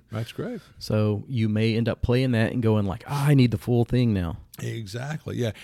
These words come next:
Speaker 1: And that's, that's when you get that little taster, and then, like, "I wanna know how the rest of it goes."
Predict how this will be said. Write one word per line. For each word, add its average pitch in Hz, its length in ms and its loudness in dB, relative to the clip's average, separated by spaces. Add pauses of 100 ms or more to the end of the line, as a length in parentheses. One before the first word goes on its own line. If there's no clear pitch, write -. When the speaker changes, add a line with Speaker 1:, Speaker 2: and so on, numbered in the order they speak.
(140)
Speaker 1:
And 165 140 0
that's, 202 260 -4
that's 175 300 -6
when 156 180 0
you 139 100 0
get 143 160 0
that 139 120 -2
little 117 180 -4
taster, 143 720 -4
and 117 120 -2
then, 113 120 -2
like, 104 220 -8
"I 117 120 -8
wanna 123 260 -4
know 113 80 -6
how 110 120 -6
the 95 100 -6
rest 95 240 -6
of 87 80 -12
it 98 100 -14
goes." 92 420 -10